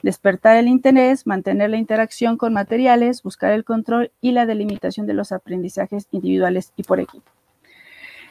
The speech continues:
Por es-, eh, en esta última, eh, cuadrito que aparece aquí, eh, en cuanto a las recomendaciones en su elaboración, también por esto nosotros nos guiamos por el ebook y no por un, un, este, un libro electrónico.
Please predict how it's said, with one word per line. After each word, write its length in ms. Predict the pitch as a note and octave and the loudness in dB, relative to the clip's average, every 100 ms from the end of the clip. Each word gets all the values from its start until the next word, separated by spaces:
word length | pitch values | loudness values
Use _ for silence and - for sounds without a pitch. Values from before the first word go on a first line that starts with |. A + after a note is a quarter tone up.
| _ _ _ _ _ - A#3+ | _ _ _ _ _ -6 4
Por 160 | D4+ | 4
es-, 140 | F4 - | 4 2
eh, 380 | A#3+ C4 C4 - | 2 4 2 -2
en 160 | B3 C#4+ | 0 2
esta 260 | D#4 - C#4+ | 2 2 0
última, 920 | C#4+ D4 C#4 B3+ A3+ F#3+ F#3+ F#3 F#3 - | 0 0 2 2 0 0 -2 -2 -6 -6
eh, 340 | F#3+ F#3+ F#3+ | -8 -10 -6
cuadrito 520 | G#3+ G#3+ C4 B3 A#3 | 0 0 0 -2 -4
que 80 | G#3+ | -4
aparece 340 | F#3+ G3 G3+ G#3 | -2 -4 -4 -8
aquí, 400 | - A3 A3+ - | -8 -6 -6 -6
eh, 440 | F#3+ F#3 F#3 G3 | -6 -6 -8 -8
en 80 | F#3+ | -4
cuanto 260 | G3+ G3 G3 | -2 0 0
a 40 | |
las 180 | F#3+ G3 | 0 0
recomendaciones 920 | G3 G3+ G3 G3 G3+ - A3+ A3 G#3+ | -2 -2 -2 0 -2 0 -2 -4 -6
en 80 | G#3 | -4
su 120 | A3 | 0
elaboración, 840 | A3 A3 A3+ A3+ A#3 A#3+ G#3+ B3 _ _ _ _ _ _ - | 2 2 4 2 0 -2 -4 -4 _ _ _ _ _ _ 0
también 300 | A#3+ C#4 C#4+ | 4 6 6
por 180 | D4 C#4 | 4 4
esto 240 | C4 C4+ | 2 -2
nosotros 440 | B3 - B3 B3+ | -2 -4 -8 -4
nos 160 | B3 G#3 | -4 -2
guiamos 380 | G#3+ G#3+ A3+ A3 | -2 -2 -2 -4
por 160 | G3 | -4
el 160 | F#3+ G#3+ B3 | -4 -2 -2
ebook 340 | A#3+ B3 B3 - | 0 0 -2 -4
y 80 | G#3+ | -2
no 180 | A3 | -2
por 220 | G#3+ A3 G#3 | -2 -2 0
un, 220 | G#3 - G#3+ | -2 -4 -4
un, 260 | G#3 A3 | 0 0
este, 540 | G3+ F#3 - - F#3 F#3 | 0 -2 -8 -4 -2 -2
un 240 | G3+ G#3 | 0 0
libro 260 | G#3+ G#3 G#3+ | 0 2 0
electrónico. 800 | G#3+ - - B3 A#3+ - - | 0 -2 0 2 2 0 -10